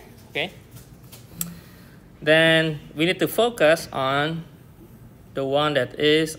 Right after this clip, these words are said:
under this square root, okay?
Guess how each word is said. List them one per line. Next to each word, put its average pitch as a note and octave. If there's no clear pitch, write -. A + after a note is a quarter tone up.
under C3
this A#2+
square F3+
root, -
okay? F3+